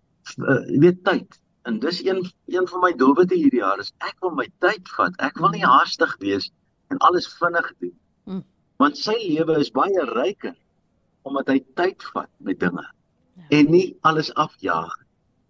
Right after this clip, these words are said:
Speaker 1: En so kan ek nou vir julle sê wat my doelwitte is, maar my, my uitdaging vir elkeen van julle is om die aspekte wat ek nou bespreek het, om vir jouself net 'n papiertjie te vat, nou waar jy is vandag, en te gaan neerskryf,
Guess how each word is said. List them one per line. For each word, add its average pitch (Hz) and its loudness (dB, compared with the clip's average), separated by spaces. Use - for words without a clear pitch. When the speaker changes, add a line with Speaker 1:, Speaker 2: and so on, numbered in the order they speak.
Speaker 1:
En 131 6
so 220 4
kan 214 4
ek 185 2
nou 180 6
vir 170 2
julle 180 6
sê 185 4
wat 127 -6
my 110 0
doelwitte 147 -6
is, 110 -6
maar 120 -2
my, 147 6
my 143 0
uitdaging 156 4
vir - -2
elkeen 180 0
van 139 6
julle 127 4
is - -10
om 113 -4
die 175 2
aspekte 175 -2
wat 120 -4
ek 147 -6
nou 147 -4
bespreek 120 -2
het, - -14
om 180 8
vir 185 0
jouself 185 0
net 240 0
'n 262 0
papiertjie 208 -2
te 156 -4
vat, 104 -6
nou 196 0
waar 175 0
jy 208 0
is 185 -4
vandag, 95 -10
en 170 -8
te - -2
gaan 190 0
neerskryf, 185 2